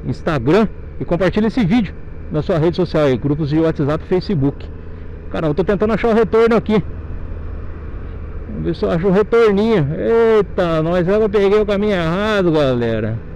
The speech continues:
Eu queria ter entrado ali. Bom, aqui não pode virar.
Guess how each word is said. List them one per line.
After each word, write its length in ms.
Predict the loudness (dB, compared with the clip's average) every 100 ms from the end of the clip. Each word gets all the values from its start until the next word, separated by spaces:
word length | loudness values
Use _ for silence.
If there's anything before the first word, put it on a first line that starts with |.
| -10 -10 -12 -12 -10 -10 -12 -10 -10
Eu 80 | -6
queria 240 | -2 0
ter 80 | 0
entrado 360 | 0 0 0
ali. 240 | 2 2 0
Bom, 140 | 0
aqui 160 | -2 -2
não 100 | -2
pode 240 | -2 0
virar. 440 | 0 0 0 -2